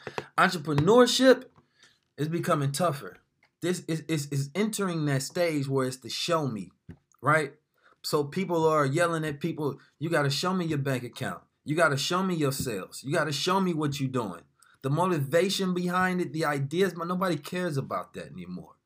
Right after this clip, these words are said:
Because you have these entrepreneurs who are climbing up the ladder, and as they climb up the ladder, guess what? They can talk more shit. And as they talk more shit, how you gonna be competing with them that moved ahead of you? 'Cause they like, "Why'd you go, go to him when you can come over here?"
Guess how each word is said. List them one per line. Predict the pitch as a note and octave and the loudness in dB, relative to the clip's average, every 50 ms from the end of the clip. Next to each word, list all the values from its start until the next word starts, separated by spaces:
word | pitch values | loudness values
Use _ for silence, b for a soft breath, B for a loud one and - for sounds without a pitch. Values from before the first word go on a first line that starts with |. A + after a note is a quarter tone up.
| B B B B B B | B B B B B B
Because | C3+ C#3 F3+ E3 C#3+ D3 | 0 0 2 2 2 2
you | F3+ F#3 | 2 4
have | F3+ F3 D#3+ | 4 2 2
these | E3 E3 - | 0 -2 -2
entrepreneurs | - D#3+ D3+ C#3 C#3+ C#3 C#3+ C#3+ C#3+ F3+ G3+ G3+ F#3+ D#3 | 0 -2 -2 -2 -4 -4 -2 0 0 2 2 2 2 0
who | D3+ E3 | -2 -2
are | D3 C3+ | -4 -4
climbing | C#3 - - F3 E3+ E3 D#3 D#3 D#3 | -4 -4 -4 -2 -2 -2 -2 -2 -4
up | D3+ C#3+ C#3+ | -4 -4 -4
the | C#3 B2+ | -4 -2
ladder, | D3 F3+ G#3 G3+ E3+ D#3 C#3+ C#3+ B B B B | 0 0 2 2 2 0 0 -2 B B B B
and | B C#3 D#3+ | B 0 0
as | D#3+ D3+ | 0 2
they | F3 E3+ | 0 -2
climb | D3 D3+ F3 E3+ D#3+ D#3+ | 0 2 2 2 2 2
up | D3+ C#3+ | 0 -2
the | C#3+ D3+ | -2 -2
ladder, | D3 E3+ G3 G#3+ G3+ F3+ E3 D3+ C#3 B B B - | 0 2 4 4 6 4 4 2 0 B B B -2
guess | E3 F3 F3 F3 - | 0 0 0 0 0
what? | F#3 E3+ C3+ | -2 -2 0
They | C3 C#3+ | 0 0
can | C3+ C#3+ C#3 | 0 0 -2
talk | C#3 - D3+ C#3 C3+ | -2 -2 -4 -2 -2
more | C#3 C3+ C3 B2+ | 0 0 0 -2
shit. | C3 - - F#3+ D3+ - - _ _ B B B B C3+ C3 | -4 -6 -4 -4 -4 -6 -8 _ _ B B B B -8 -4
And | C3+ D3+ | -2 -2
as | D3 | 0
they | D3+ E3+ D#3+ | 0 0 0
talk | - - F3+ E3 E3 | 2 4 2 4 4
more | D#3+ D#3 D3+ C#3+ | 2 0 0 0
shit, | C#3+ G3+ G3+ F#3+ | 2 2 0 2
how | F3 E3+ F3+ | 2 0 -2
you | F#3 G3+ G3+ | -2 -2 -2
gonna | F#3 F#3 F3+ E3+ | -2 -2 -2 -2
be | F3+ | -4
competing | - - D3+ C#3+ C#3+ - G#3+ G#3 E3+ F3 E3+ | -4 -4 -6 -6 -6 -6 -6 -4 -4 -4 -4
with | E3 E3 D#3 - | -4 -4 -2 0
them | A3 A#3 A3 G3+ B B B B | 0 2 0 0 B B B B
that | C#3 D3+ | -4 -2
moved | E3 E3+ F3 E3+ D#3+ D3+ | -2 -2 -2 -2 0 0
ahead | D#3+ D#3+ E3 D#3+ D#3 | 0 0 0 0 0
of | D3 | 0
you? | D3 F#3 F#3 D3 G2 - - _ _ _ _ _ _ _ _ _ _ _ _ _ _ _ _ _ _ _ _ _ _ B B B | 0 0 0 0 -2 -4 -10 _ _ _ _ _ _ _ _ _ _ _ _ _ _ _ _ _ _ _ _ _ _ B B B
'Cause | - C#3 | 0 2
they | D#3+ F#3 | 4 4
like, | G3+ F#3+ E3+ C#3 C3 | 6 6 6 6 6
"Why'd | D3 E3+ G3 F#3 F3+ | 2 0 0 0 -2
you | F#3 | 0
go, | E3 F#3 F3 | 0 0 0
go | E3 F3+ F3+ F3 | 2 2 2 2
to | F3 E3+ | 2 2
him | G3+ A#3+ B3 A#3 G#3 G3 B B B | 2 4 4 2 2 -2 B B B
when | B D3 E3+ | B -2 0
you | F3+ G#3 | 0 0
can | G#3+ - | -2 -2
come | E3+ - G3 F#3 F3+ | -2 0 2 4 4
over | F3 E3 D#3+ | 2 2 2
here?" | E3+ F#3+ A3 G#3+ D#3+ - - - | 0 0 2 2 0 0 -2 -6